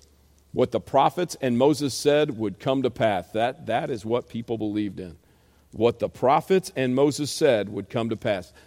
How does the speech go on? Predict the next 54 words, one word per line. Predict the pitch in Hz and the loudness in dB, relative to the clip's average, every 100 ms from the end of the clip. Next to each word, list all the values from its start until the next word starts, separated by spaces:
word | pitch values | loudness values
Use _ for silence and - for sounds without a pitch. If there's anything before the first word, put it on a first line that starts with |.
| - | 0
They | 123 | 2
didn't | 147 160 | 2 2
know | 170 | 0
all | 170 170 | 0 0
the | 160 | 0
detail, | 147 139 123 110 101 _ - | -2 -2 0 -2 -4 _ -12
but | 90 | -6
they | 104 | -4
knew | 107 117 | 0 0
it | 113 | 0
was | 117 | -6
coming. | 87 60 - _ _ _ _ 110 | -12 -14 -20 _ _ _ _ 4
They | 143 | 4
believed | 127 123 151 208 214 160 | 4 2 0 0 -2 -2
in | 156 | 0
the | 135 | 2
Lord, | 123 147 180 170 | 4 6 6 4
and | 131 | 2
it | 107 | -2
was | 117 | -4
counted | 139 139 143 | -2 -2 -2
to | 120 | -2
him | 139 | -2
as | 131 | 0
righteousness. | 120 117 110 107 101 - - - | 2 2 0 -10 -10 -12 -10 6
They | 196 | 6
believed | 202 226 233 196 | 8 2 2 0
in | 202 | 2
Christ. | 233 247 226 - - - _ _ _ - | 4 4 2 -6 -14 -20 _ _ _ 6
They | 196 | 6
believed | 202 220 233 185 | 8 4 4 2
in | 202 | 0
Jesus, | 185 233 180 - - - | 0 2 2 0 -4 0
the | |
story, | 170 - 233 190 139 | 2 8 8 8 6
the | 160 | 4
gospel, | 156 220 180 - 139 | 4 2 2 2 2
the | 123 | 2
death, | 139 220 196 - | 4 4 4 2
the | 156 | 2
resurrection. | 185 170 180 202 - 135 - | 2 2 4 4 2 -4 0
They | 135 | 2
didn't | 147 170 | 4 6
know | 170 | 6
all | 165 | 6
the | 151 | 6
detail, | 151 151 143 | 0 2 2
but | 117 120 | 2 0
they | 107 | -4
trusted | - 135 - 117 | -2 -2 -2 -6
the | 110 | -6
Lord | 95 90 | -6 -10
in | |
it. | 80 | -14